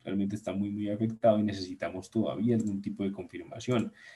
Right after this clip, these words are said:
El Standard and Poor's, por el contrario, sí alcanzó a subir, se mantuvo alcista un momento, tuvo al menos un desarrollo un poco más interesante, no tan interesante como yo quisiera, pero al menos tuvo un desarrollo interesante, eh, pero pues realmente no veo nada, no veo ninguna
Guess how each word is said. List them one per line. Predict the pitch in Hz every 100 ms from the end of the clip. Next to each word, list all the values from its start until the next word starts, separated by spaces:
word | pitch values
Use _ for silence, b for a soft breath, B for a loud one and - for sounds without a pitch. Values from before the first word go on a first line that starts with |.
| B -
El | 120
Standard | 120 165 220
and | 226 -
Poor's, | 196 170
por | - 185 175
el | 175
contrario, | 180 - - 170 160 170
sí | -
alcanzó | 117 143 151 143 156
a |
subir, | 160 170 175 151
se | 156
mantuvo | 120 113 113 135 131
alcista | 131 127 - 151 143 143
un | 143
momento, | 143 151 160 156 147 151 147
tuvo | - 117 113
al | 120
menos | 123 120 123
un | 123
desarrollo | 123 117 107 98
un | 110
poco | 113 113
más | 117 113
interesante, | 120 113 117 107 113 113 143 B B B B
no | 127 151
tan | 170 185
interesante | 196 165 143 135 131 139
como | 156
yo | 123 113
quisiera, | 151 143 131 127
pero | 135
al | 107
menos | 107 113 -
tuvo | 110
un | 110
desarrollo | 110 104 90 -
interesante, | - 104 107 104 98 120 113 B B B _
eh, | 98 98 95
pero | 101 90 -
pues | 90
realmente | 87 80 82 82 85
no | 87 87 82 82
veo | 82 82
nada, | 82 82 85 85 82
no | 85 85
veo | 85 87
ninguna | 92 90 87 95 95 92 98